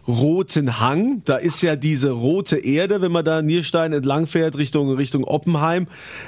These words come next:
ähm, in Rheinhessen. Was heißt das eigentlich, dieser, dieser rote Hang? Was, was macht diese rote Erde?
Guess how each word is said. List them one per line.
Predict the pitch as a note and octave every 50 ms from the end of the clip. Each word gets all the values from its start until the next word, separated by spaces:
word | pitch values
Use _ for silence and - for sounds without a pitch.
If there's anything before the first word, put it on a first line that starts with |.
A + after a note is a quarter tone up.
| - - -
ähm, | C#3+ C#3+ C#3+ C#3+ C#3+ B2+ A2
in | B2+ A2+ - D3
Rheinhessen. | C#3+ C3 C#3+ C#3+ C3+ C3 C#3 D#3 C#3+ - F3 E3+ D3+ - - - - -
Was | B2 A#2 C#3 D#3 F3+ - - - - - - - -
heißt | - - - - A#2+ C3 F3+ A3+ G#3 - -
das | D#3+ C3+ -
eigentlich, | - B2 B2+ B2+ B2 B2 A#2+ G#2+
dieser, | - D3 D3 B2 C3+ B2+ B2
dieser | A#2 B2+ A#2+ A2 B2+ A#2+
rote | A2+ G#2 A#2+ C3+ D3 C#3+ - B2 A2 G#2+
Hang? | A2+ B2+ B2+ B2 A#2+
Was, | C#3 C#3+ A#2+ -
was | C#3+ C#3+ - -
macht | C#3+ D#3+ F3+ E3 - -
diese | - F3 D#3 B2+ B2+ C#3 C3 C3 A#2+ A2
rote | A#2 A2 A#2 C#3 D3+ D3+ D3 - C3+
Erde? | B2+ - B2+ C#3 D3 D3+ D3+ D3+ E3 E3